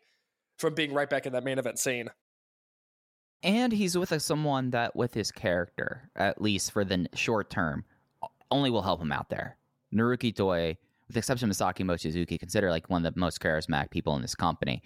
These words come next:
Speaker 2: He will play off that chicky, checky, checky thing. Like, like, he will clearly, like, play into it. And I think that'll just help b-, bolster his confidence and let him grow with it.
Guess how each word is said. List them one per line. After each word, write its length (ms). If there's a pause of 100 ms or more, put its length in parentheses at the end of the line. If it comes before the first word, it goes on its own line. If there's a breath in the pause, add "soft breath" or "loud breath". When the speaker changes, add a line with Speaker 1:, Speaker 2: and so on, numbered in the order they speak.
(160 loud breath)
Speaker 2:
He 200
will 140
play 220
off 220
that 160
chicky, 300
checky, 360
checky 440
thing. 320 (320)
Like, 200
like, 180
he 180
will 400 (640 soft breath)
clearly, 720
like, 200
play 220
into 180
it. 40
And 80
I 60
think 160
that'll 180
just 260 (240 soft breath)
help 260
b-, 200
bolster 380
his 120
confidence 560
and 160
let 140
him 180
grow 200
with 180
it. 120